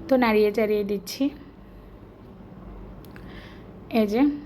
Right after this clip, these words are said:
নাড়িয়ে চাড়িয়ে নিচ্ছি। দেখেন কত সুন্দর একটা কালার এখনই চলে এসেছে।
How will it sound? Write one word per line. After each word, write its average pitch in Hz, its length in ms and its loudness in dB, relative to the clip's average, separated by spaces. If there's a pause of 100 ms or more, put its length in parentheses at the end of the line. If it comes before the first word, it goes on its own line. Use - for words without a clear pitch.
(220)
নাড়িয়ে 208 280 4
চাড়িয়ে 208 320 2
নিচ্ছি। 208 480 2
দেখেন 226 480 0
কত 214 200 0
সুন্দর 214 300 0
একটা 202 200 -2
কালার 202 340 2
এখনই 190 340 2
চলে 202 300 2
এসেছে। 190 440 0